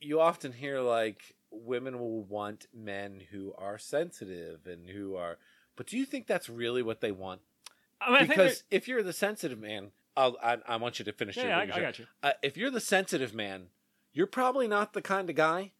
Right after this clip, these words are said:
Speaker 1: who can fix shit. Or you're probably not the guy that can go to a basement and chew out a snake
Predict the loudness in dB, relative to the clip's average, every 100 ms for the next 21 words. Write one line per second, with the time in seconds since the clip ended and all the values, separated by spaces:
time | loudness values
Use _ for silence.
0 | _ -4 -4 -2 -6 -2 -2 -2 -6 -4
1 | -6 -8 _ -4 -2 0 2 4 4 4
2 | 2 0 2 4 2 2 2 4 2 4
3 | 2 2 -6 -8 -10 _ -8 -4 0 4
4 | 4 4 -2 -6 -6 -6